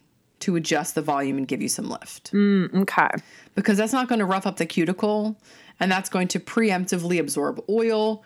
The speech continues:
Speaker 1: You'll be shampooing less, which is better for your hair anyway. And dry shampoo is one of the best styling products that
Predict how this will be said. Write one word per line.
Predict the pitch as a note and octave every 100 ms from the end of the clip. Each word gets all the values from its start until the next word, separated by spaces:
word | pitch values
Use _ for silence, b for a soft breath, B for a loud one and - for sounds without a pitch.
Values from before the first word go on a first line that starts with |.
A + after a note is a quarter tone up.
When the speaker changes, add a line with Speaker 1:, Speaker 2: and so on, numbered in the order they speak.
| b b
Speaker 1:
You'll | F3
be | F#3
shampooing | G3 B3 B3+ B3 G3+ E3+
less, | E3 A#3+ F3+ F3+ -
which | G3 E3
is |
better | D#3 D3 C#3
for | D3+
your | C#3+
hair | - -
anyway. | - F#3 F#3 C3+ C#3+ - D#3+ -
And | F3+
dry | G3 G#3+
shampoo | A3+ G3+ F#3
is | D#3
one | E3 D3+
of | D3
the | D3+ D#3+
best | D#3+ D3 D3+
styling | F3 D3+ D3+
products | D#3 F3+ F#3 G#3 A3+ -
that | E3+ -